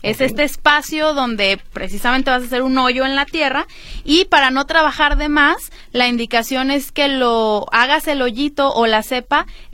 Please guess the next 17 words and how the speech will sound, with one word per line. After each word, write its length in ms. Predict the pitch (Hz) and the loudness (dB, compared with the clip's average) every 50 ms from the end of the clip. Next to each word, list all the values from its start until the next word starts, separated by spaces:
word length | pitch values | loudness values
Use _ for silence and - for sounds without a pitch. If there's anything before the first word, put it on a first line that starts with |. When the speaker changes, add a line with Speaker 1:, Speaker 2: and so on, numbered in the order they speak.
| 240 254 | -2 -2
Speaker 1:
exactamente 720 | - - 294 285 311 - - 349 359 349 330 330 339 - 359 | 2 2 0 0 0 0 0 0 2 2 0 -2 0 -2 0
del 200 | 349 311 285 262 | 0 0 0 0
mismo 320 | 262 277 269 277 294 311 | -2 -2 -2 -2 -2 -2
tamaño, 520 | 311 - 247 233 226 226 233 247 277 311 302 | -2 -2 -2 0 0 0 0 0 0 0 0
tal 160 | - 285 285 | 0 0 0
vez 180 | 277 285 - | -2 0 0
un 120 | 320 311 311 | 0 -2 0
poquito 380 | - 320 - 302 294 294 311 302 | -4 -6 -6 -6 -6 -2 0 0
más 240 | 277 277 285 285 269 | 2 2 2 0 0
grande 400 | 262 240 220 220 226 240 294 415 494 - - - - - | 0 -2 0 -2 -2 -2 -4 -6 -6 -12 -20 -20 -18 -12
de 200 | 214 202 240 247 | -2 2 2 4
lo 160 | 247 247 240 | 4 2 0
que 160 | - 254 240 | 2 0 0
venga 400 | 233 254 262 262 269 269 285 202 - | 2 2 0 2 2 2 2 2 2
en 160 | - 240 240 | 0 -2 0
la 120 | 233 220 220 | 0 0 0
bolsita. 580 | 214 208 214 214 - - 277 269 - 214 190 | 0 -2 -4 -4 -4 -6 -6 -4 -6 -8 -8